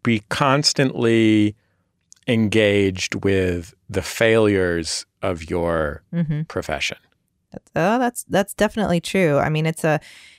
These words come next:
Speaker 2: it's a good way to stay humble, um, which I think is absolutely critical in the medical profession. Um, the, the human body and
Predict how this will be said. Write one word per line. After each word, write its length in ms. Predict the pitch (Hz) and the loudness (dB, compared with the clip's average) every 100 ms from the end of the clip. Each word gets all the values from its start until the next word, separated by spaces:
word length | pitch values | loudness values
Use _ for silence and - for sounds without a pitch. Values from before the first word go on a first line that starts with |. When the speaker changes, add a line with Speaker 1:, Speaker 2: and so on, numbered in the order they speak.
| - | -6
Speaker 2:
it's 200 | - 180 | -4 -2
a 60 | |
good 200 | 180 196 | 0 0
way 160 | 214 233 | 2 0
to 140 | 247 | 2
stay 340 | 220 - 185 165 | -2 0 2 2
humble, 600 | - 170 180 135 - 139 _ _ _ _ _ _ - | 2 2 4 2 0 -4 _ _ _ _ _ _ -4
um, 260 | 160 143 | -2 -2
which 220 | 165 170 165 | -2 0 0
I 80 | |
think 240 | 165 180 170 | 2 0 2
is 400 | 160 151 - - _ _ - | 2 2 -4 -16 _ _ -4
absolutely 680 | 170 185 - 175 165 156 | 0 0 0 2 2 2
critical 580 | 147 151 143 - 110 127 _ _ _ | 0 0 0 0 -4 -4 _ _ _
in 140 | 151 151 | -2 0
the 80 | |
medical 360 | 139 131 135 135 | 0 -2 -2 -4
profession. 600 | - - - - - 143 _ - | -4 -6 -6 -6 -8 -10 _ -10
Um, 320 | 139 131 135 - - _ _ _ _ | -8 -6 -8 -12 -20 _ _ _ _
the, 320 | 143 139 123 - | 0 0 0 -4
the 220 | 156 151 | -2 -2
human 420 | - 185 165 156 | 0 0 0 0
body 540 | 147 131 139 139 135 - | 0 0 0 -2 -4 -6
and 400 | 151 131 127 131 | -4 -4 -6 -10